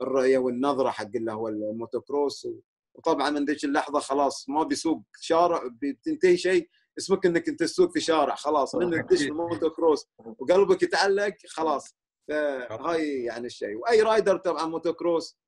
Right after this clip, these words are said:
Speaker 1: يعني يشوف روحه مثلًا بطيء أو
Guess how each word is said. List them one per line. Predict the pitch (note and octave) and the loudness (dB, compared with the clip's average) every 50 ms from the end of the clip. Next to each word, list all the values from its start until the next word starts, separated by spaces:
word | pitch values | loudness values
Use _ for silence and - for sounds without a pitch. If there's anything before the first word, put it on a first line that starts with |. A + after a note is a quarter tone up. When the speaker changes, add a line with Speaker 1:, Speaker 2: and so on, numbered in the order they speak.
| _ _ _ _ _ _ _ _ - | _ _ _ _ _ _ _ _ -2
Speaker 1:
يعني | C#3+ C3+ E3 F3+ G3+ | -2 0 0 0 -2
يشوف | G#3 - B3+ A#3 F3+ F#3+ | -2 -2 -2 -4 0 2
روحه | G#3 G#3 F#3 D#3+ E3 | 2 2 2 2 -2
مثلًا | D#3+ D#3 D3 - D#3 D3+ D3 C3+ B2+ B2 A#2 A2 A2 A2 G#2+ G#2 - _ _ _ _ _ _ _ _ - | -2 -2 -2 -2 0 0 0 -2 -2 -6 -10 -12 -14 -14 -16 -16 -18 _ _ _ _ _ _ _ _ -4
بطيء | D#3 D#3 - F#3 F#3 F3 - - | -4 0 4 4 6 6 4 2
أو | C#3 C3+ C3+ C3 B2 A#2 A#2+ | 0 0 0 0 -2 -6 -8